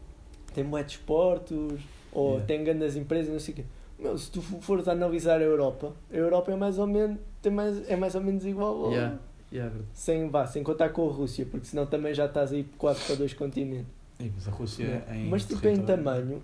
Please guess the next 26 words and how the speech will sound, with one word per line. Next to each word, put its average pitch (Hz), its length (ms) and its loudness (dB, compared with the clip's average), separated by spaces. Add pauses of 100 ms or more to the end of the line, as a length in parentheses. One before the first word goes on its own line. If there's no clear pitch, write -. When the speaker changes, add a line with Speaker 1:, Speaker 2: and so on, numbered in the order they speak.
Speaker 1:
a 180 40 0
Europa 190 460 2
e 147 100 0
os 143 80 -6
Esta-, 151 580 0
e - 60 -6
os - 20 -6
Estados 156 340 0
Unidos, 170 460 -2 (560)
pá, 165 260 0 (1080)
sem 143 160 -2
Speaker 2:
A - 20 0
União 151 240 4
Speaker 1:
contar 143 80 2
com 147 140 2
a 143 80 4
Speaker 2:
Europeia, 113 120 2
Speaker 1:
Rússia, 110 140 -2
Speaker 2:
vá, 110 140 -2
a 107 40 -4
União 113 280 -4
Speaker 1:
pá, 147 100 0
a 143 40 6
Speaker 2:
Europeia. 139 120 4
Speaker 1:
União 151 180 -2
Europeia. 139 440 -4